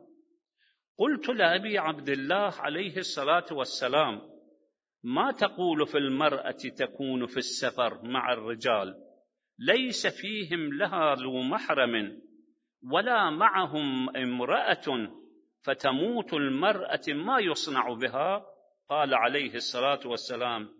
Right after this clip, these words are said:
"يغسل ما أوجب الله سبحانه عليه التيمم". قال هنا أنه ينتقل إلى التيمم. أيضًا هذه الرواية وإن كانت معتبرة من حيث السند،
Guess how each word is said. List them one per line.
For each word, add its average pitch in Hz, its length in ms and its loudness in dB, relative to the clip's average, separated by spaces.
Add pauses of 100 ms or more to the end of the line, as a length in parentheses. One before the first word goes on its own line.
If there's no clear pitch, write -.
(300)
"يغسل 120 840 -2
ما 117 460 -2
أوجب 131 520 0
الله 113 520 0
سبحانه 123 840 -4
عليه 139 460 -2
التيمم". 113 680 -6 (1040)
قال 135 180 2
هنا 175 640 -2 (240)
أنه 165 500 -2
ينتقل 175 580 -2
إلى 127 180 0
التيمم. 104 600 -6 (760)
أيضًا 160 320 4
هذه 120 440 -2
الرواية 110 600 -2 (640)
وإن 196 300 -2
كانت 147 420 2
معتبرة 131 600 -2
من 120 240 -6
حيث 135 300 -6
السند، 135 500 -4